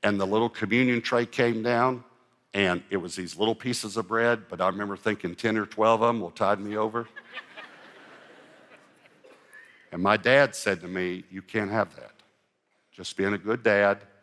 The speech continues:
teaching me about Christ and all. And I said, "Why can't I have that?"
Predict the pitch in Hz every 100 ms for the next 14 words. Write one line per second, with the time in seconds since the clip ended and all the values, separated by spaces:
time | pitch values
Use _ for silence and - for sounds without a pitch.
0 | _ _ _ _ - 107 - 113 113 107
1 | 110 - - _ 98 95 87 - 92 92
2 | 98 90 95 - 98 101 - 110 107 117
3 | 113 82 -